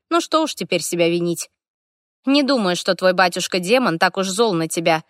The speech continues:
ведь он тоже опростоволосился, когда поддался на её уговоры.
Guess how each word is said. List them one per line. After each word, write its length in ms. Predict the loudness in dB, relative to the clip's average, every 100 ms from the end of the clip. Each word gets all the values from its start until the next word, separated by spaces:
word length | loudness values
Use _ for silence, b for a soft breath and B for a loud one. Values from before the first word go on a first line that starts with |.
| _ -2
ведь 200 | 0 2
он 140 | 2
тоже 300 | 4 4 6
опростоволосился, 1080 | 4 2 -2 4 4 4 2 -2 -4 -4 -6 -2
когда 280 | -2 2 4
поддался 580 | 4 6 4 4 0
на 80 | -2
её 200 | 0 2
уговоры. 600 | 4 4 4 4 2 0